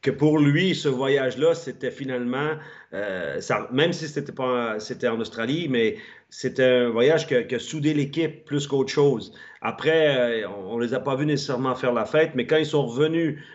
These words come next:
euh, à Los Angeles, euh, le discours était que maintenant, le camp d'entraînement, il commence. Maintenant, les choses sérieuses commencent. Là, c'est vraiment quelque chose de,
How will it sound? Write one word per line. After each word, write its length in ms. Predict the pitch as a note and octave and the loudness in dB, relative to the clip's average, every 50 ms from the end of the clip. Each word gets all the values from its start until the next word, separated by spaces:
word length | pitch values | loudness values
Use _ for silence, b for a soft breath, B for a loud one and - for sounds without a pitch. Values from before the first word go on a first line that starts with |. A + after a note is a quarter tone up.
| B B - | B B -4
euh, 300 | A2+ B2+ A#2+ A#2 G#2+ A2 | -2 -2 0 0 0 0
à 40 | A#2+ | 0
Los 220 | B2 B2+ A#2+ - C3 | 0 0 0 -2 -2
Angeles, 480 | A#2+ A#2+ A2+ A#2 D3 D#3+ F3 E3 D3 C3+ | -4 -2 0 2 4 4 4 2 2 2
euh, 720 | C3 B2+ A#2+ A#2 A#2 A#2 A#2 A2+ A2+ A2+ A2 A2 A2 G#2+ G#2+ | 2 2 2 2 0 0 -2 -2 -2 -4 -6 -6 -6 -8 -8
le 100 | A2 A#2 | -8 -8
discours 420 | A2+ A#2 A#2 - - D#3+ D3+ C3 | -6 -6 -8 -2 -2 0 0 2
était 260 | C#3 - - C#3 B2+ - | 0 0 2 0 2 2
que 80 | A#2 | 0
maintenant, 260 | A2+ A#2+ C3 C#3 D#3+ D#3 | 0 2 2 2 2 2
le 40 | C#3+ | 0
camp 100 | D3 C#3 | -2 -4
d'entraînement, 380 | C3 B2+ B2 - B2+ B2+ C3 C#3 | -4 -6 -6 -6 -6 -6 -4 -4
il 100 | C3+ C3+ | -4 -4
commence. 480 | C3+ A#2+ A#2 C3 C3+ A#2+ G2 F#2 - A#2 | -4 -4 -4 -4 -4 -4 -6 -10 -8 -8
Maintenant, 220 | A#2 A#2+ C3+ C#3+ | -4 -2 0 0
les 100 | C#3 B2+ | 0 0
choses 240 | A#2+ - C#3 B2 A2 | 0 0 -2 -2 0
sérieuses 300 | A#2+ A#2 A#2+ B2+ B2 B2 | 0 0 0 0 0 0
commencent. 360 | - A#2 A#2 B2 A#2+ A2+ - | -2 -2 0 0 -2 0 0
Là, 100 | C#3 C#3+ | 0 0
c'est 120 | C#3+ C#3 | 2 0
vraiment 360 | A2+ A#2 A#2+ B2 B2+ C#3+ D#3 D3 | 0 2 2 2 2 2 0 0
quelque 260 | C#3+ B2+ G#2 A2+ A2+ | 0 -2 -2 -2 -4
chose 300 | - - D3+ D#3 C#3+ A#2 | -2 0 0 0 0 2
de, 200 | A#2+ A2+ G2 | 0 0 0